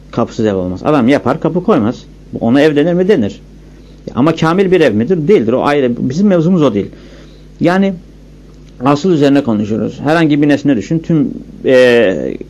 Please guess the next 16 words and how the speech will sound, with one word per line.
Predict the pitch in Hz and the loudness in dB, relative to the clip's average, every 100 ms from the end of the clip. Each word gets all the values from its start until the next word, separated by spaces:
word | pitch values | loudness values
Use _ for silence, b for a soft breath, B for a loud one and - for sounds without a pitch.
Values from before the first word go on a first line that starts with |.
| - - | -20 -6
nesneyi | 120 127 127 123 | -2 0 0 0
oluşturan | 117 110 113 110 | 0 -2 -4 -4
tüm | - 156 | 0 -2
cüzler, | 104 107 113 156 - - - - - - - - - - - | 0 -2 -2 -6 -10 -20 -20 -20 -20 -20 -20 -20 -20 -20 -6
bu | 143 | -4
cüzlere | 135 117 123 120 | -2 0 0 2
de | 110 | 0
delalet | 113 120 123 | 0 2 0
eden | 117 104 | 0 -2
o | - 135 | 0 0
lafız | 98 165 170 - - - - - - - - - | 0 -6 -10 -18 -20 -20 -20 -20 -20 -20 -20 -8
bu | 127 156 | -2 0
haliyle | 123 110 107 107 | 0 0 0 0
ne? | 151 143 | -2 0
Delaletül | 123 113 107 143 | 0 0 -2 -2
mutabakadır. | 120 107 95 92 - - | -2 -2 -4 -6 -10 -14